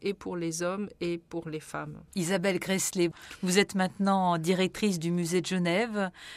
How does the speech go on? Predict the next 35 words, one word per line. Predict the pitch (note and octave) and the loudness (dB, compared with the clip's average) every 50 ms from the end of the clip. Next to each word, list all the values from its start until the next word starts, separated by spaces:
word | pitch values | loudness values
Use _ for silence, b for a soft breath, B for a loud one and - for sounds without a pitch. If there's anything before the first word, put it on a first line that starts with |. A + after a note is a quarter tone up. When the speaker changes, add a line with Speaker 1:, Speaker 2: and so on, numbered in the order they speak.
| B B - | B B -2
Speaker 2:
Comment | A3+ A3 A3+ A3 | 0 4 4 4
ça | - - G3 | 4 2 0
s'est | - - F#3+ | 2 0 -2
passé ? | E3 - E3+ - - - E3+ F3 G3 _ _ _ - | -2 -2 -4 -4 -2 -2 -2 -4 -4 _ _ _ 0
Speaker 1:
Avec, | - G3 G3 F#3+ G3+ G#3 G#3+ G#3+ - - - | 2 2 2 2 2 2 2 0 -2 -6 -2
euh, | G#3 G3 F3+ F3 E3+ | -2 0 0 0 -2
ces | F3 - - - F#3+ F3+ E3+ E3 E3 _ - | -2 -2 -2 -2 0 0 0 0 -2 _ -2
chaos | - A3+ G#3+ G#3 G#3 G#3+ A3+ A#3 A3 | 0 2 4 4 4 2 0 -2 -4
sur | - - - G3 F3 | -4 -2 -2 -2 0
la | F3+ F3 F3 | 2 0 0
route | D#3+ - A3+ C4 D4+ - - G#3 F3+ B B B B B B B - | 0 -2 -6 -6 -6 -4 -6 -6 -6 B B B B B B B 2
et | A3 G#3+ G#3+ A3 A3 - - - | 4 6 6 8 6 4 4 4
aussi | G#3+ A3 G#3+ - - - D4+ D4+ | 2 2 2 2 0 0 2 2
ce | - - | 2 0
que | - G#3+ | 0 0
j'appelle | - G#3+ F#3+ - - G#3 A3 A3+ G#3+ | 0 0 -2 -2 -2 -4 -4 -4 0
des | F3 F#3 F3+ | 0 -2 2
tentations. | - G3+ G3 F#3+ - - F3+ - - - - F3 E3+ E3+ | 4 2 2 2 2 -2 -2 -2 -2 -4 -4 -4 -4 -4
Ça | - - E3 E3+ | 0 2 2 2
aussi, | F#3 F#3+ - - A#3 A3 | 2 0 0 -2 -2 -2
c'est | - - F3+ E3+ - - | 2 0 0 0 2 0
un | E3+ F3+ F#3+ | 2 2 2
des, | G3 F3+ E3 D#3+ D3+ D3+ | 2 0 0 0 0 0
des | D#3 E3 E3 | 0 0 0
récits | D#3+ F3 F3 E3+ - - - F3+ | 2 0 -2 -2 -2 -6 -6 -6
marquants, | E3 D#3+ E3+ F3+ - - - - G#3+ G#3 G3+ F#3 B B B B B B - | -2 0 0 0 -2 -4 -4 -2 0 0 0 -2 B B B B B B -2
euh, | E3 D#3+ D#3 | 0 0 2
dans | D#3 F3 E3+ | 2 2 2
l'évangile | F3 E3+ D#3+ E3+ E3+ F3 F3 - F3+ E3+ D#3 | 4 2 0 0 0 0 0 -2 -4 -4 -4
de | D#3+ D#3 | -4 -4
Matthieu, | D#3+ E3 E3+ - - - B3 B3 A3 F#3+ | -2 -4 -6 -6 -4 -4 -2 0 0 0
les | F3+ F3 F#3+ G3 G#3+ A3+ A3+ | 2 2 4 6 6 6 6
tentations | A3+ - G3+ F3+ F3 - E3+ E3+ E3 - - - F#3 F#3 F#3 F3 - | 4 0 -4 -4 -4 -4 -6 -4 -4 -4 -4 -4 -4 -4 -6 -6 -8
de | - E3+ E3 D#3+ | -4 -2 -2 0
Jésus. | D#3 E3+ D#3+ D3+ - - D3+ D3+ D3 - - - | 0 0 -2 -2 -4 -6 -8 -8 -8 -8 -8 -10